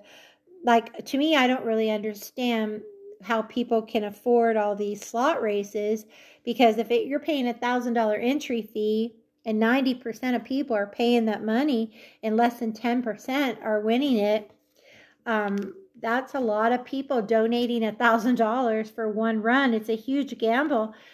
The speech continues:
So if you're not consistent in the one D or two D or three D or four D,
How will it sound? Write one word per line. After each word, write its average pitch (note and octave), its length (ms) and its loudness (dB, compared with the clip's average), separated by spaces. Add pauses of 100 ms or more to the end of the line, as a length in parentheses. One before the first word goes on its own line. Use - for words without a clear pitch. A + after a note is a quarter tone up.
(120)
So C4+ 160 0
if A3+ 100 2
you're C4+ 200 0
not C#4+ 260 0
consistent A3+ 920 -4
in A3+ 140 -4
the A3 100 0
one G#3+ 300 -2
D A3 280 -2
or G#3 120 0
two A3 260 -6
D A3+ 180 -2
or G3+ 80 -4
three G#3+ 280 -6
D G#3+ 140 -4
or G3 60 -4
four G#3+ 300 -6
D, A#3 240 -2